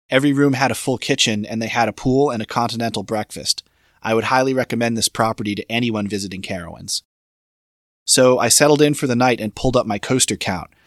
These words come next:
I'm sitting at ninety-three, and I wanted Fury three two five to be my one hundredth roller coaster, so I would have to ride six other coasters before taking on the park's star attraction.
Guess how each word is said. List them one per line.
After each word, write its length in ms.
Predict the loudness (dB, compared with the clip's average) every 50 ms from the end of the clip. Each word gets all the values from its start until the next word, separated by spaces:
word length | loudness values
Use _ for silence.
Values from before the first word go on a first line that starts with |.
| _ _ _ _ -8
I'm 100 | -4 0
sitting 300 | 2 4 4 4 2 2
at 60 | 2
ninety-three, 800 | 2 2 4 4 2 0 -2 -4 -2 0 0 0 0 -2 -6 -8 -4
and 100 | 0 2
I 60 | 2
wanted 300 | 6 6 6 4 4 -2
Fury 260 | 0 0 2 2 2
three 220 | 0 0 -2 0 0
two 160 | 0 -2 -2
five 320 | 2 4 4 4 4 2
to 100 | -2 -2
be 100 | -2 0
my 140 | 2 2 2
one 200 | 2 2 0 0
hundredth 340 | 0 -2 -2 -2 -4 -4 -4
roller 220 | -2 -2 -2 -4
coaster, 460 | -6 -6 -6 -4 -4 -4 -6 -8 -14 _ _ _ _ _ -2
so 120 | 2 4
I 60 | 4 4
would 100 | 4 6
have 160 | 4 4 4
to 100 | 4 2
ride 200 | 4 4 4 4
six 300 | 4 4 4 4 4 4
other 180 | 4 4 2 0
coasters 420 | 0 2 2 2 2 0 -2 -4
before 300 | -4 -6 -6 -2 -2 0
taking 360 | 2 0 0 0 -2 -2 0
on 120 | 0 0 0
the 80 | 0
park's 340 | -2 0 0 0 2 4 2
star 240 | 2 4 4 2 0
attraction. 600 | 0 0 -2 -2 -2 -4 -2 -4 -4 -4 -4 -14